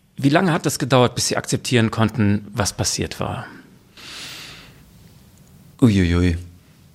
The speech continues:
Speaker 2: <laughs> Es liegt nun wirklich schon so lang zurück. Manchmal habe ich das Gefühl, ich finde über diesen Zeitraum mehr Informationen in der Presse, als ich selber darüber weiß, weil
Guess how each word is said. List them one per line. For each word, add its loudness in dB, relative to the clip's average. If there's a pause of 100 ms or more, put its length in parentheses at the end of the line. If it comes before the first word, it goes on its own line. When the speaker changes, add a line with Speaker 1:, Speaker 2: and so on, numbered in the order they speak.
(260)
Speaker 2:
<laughs> 6 (680)
Es 0
liegt 2
nun 4
wirklich -2
schon 2
so 0
lang 0
zurück. -6
Manchmal 2 (580)
habe 2
ich 4
das -6
Gefühl, 2 (720)
ich 0 (240)
finde 2
über 2
diesen 0
Zeitraum 0 (260)
mehr 4
Informationen 0
in 2
der 0
Presse, -4
als -2 (320)
ich -2
selber 4
darüber 0
weiß, 0
weil -2